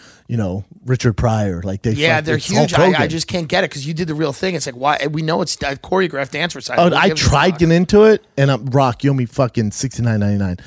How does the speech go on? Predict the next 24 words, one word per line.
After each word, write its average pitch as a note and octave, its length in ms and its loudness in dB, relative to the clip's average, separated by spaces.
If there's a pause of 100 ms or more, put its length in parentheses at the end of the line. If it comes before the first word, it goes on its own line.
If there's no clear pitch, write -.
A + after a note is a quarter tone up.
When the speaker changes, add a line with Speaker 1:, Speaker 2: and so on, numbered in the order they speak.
(100)
Speaker 1:
I B2+ 120 0
watched, C#3 340 4
I'm D#3 80 2
like, A2+ 160 -2
"This D3 240 0
is G3 200 -2
terrible." A#2 680 -4 (160)
Speaker 2:
Yeah, E3+ 120 -4
it's D3+ 120 -4
not E3 180 -4
good. D3 220 -4
Speaker 1:
It's A#2 140 -4
so - 240 0
strange. A2 560 -6 (220)
Speaker 2:
It's B2 180 -8
not C3 200 -6
good. A2 240 -8 (440)
In A3+ 240 0
closing, C3+ 840 0 (440)
what E3 800 2 (920)
are, C3 640 2 (800)
is D3 200 -4
there D3 140 -6
anything D3 1000 -6